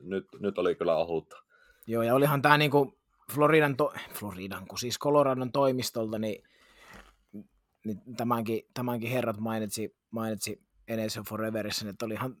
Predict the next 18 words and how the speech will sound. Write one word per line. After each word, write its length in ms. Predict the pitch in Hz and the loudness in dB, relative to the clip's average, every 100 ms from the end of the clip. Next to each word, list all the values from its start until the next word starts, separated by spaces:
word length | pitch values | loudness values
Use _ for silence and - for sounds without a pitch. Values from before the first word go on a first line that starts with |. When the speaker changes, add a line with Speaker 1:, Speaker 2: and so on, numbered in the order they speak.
| _ | _
Speaker 2:
mutta 200 | 113 110 | -12 -6
sitten 160 | - 143 | -4 -2
kun 80 | 175 | -2
rupesi 220 | 165 160 | 0 2
oikein 160 | 160 | 2
miettimään, 380 | 165 170 151 131 | 4 4 4 0
niin 80 | 127 | 0
olihan 200 | 170 180 | 2 4
tää 180 | 156 156 | 2 0
nyt 80 | 151 | -2
niinku 180 | 151 | -4
toimistoltakin 800 | 147 165 160 139 - 117 104 107 | 0 4 4 2 -2 -4 -4 0
aivan 420 | 139 156 135 110 98 | 4 6 4 0 -2
täys 320 | 117 113 107 | -2 -2 -4
niinku 400 | 107 101 104 - _ _ _ _ _ _ _ _ - | -6 -4 -6 -6 _ _ _ _ _ _ _ _ 4
järkyttävä 540 | 165 180 147 - 123 | 6 6 2 0 2
epäonnistuminen, 920 | 135 131 131 113 104 - 104 104 95 | 2 4 2 2 -4 -6 -6 -8 -8
että 280 | 98 - 120 | -12 -10 -10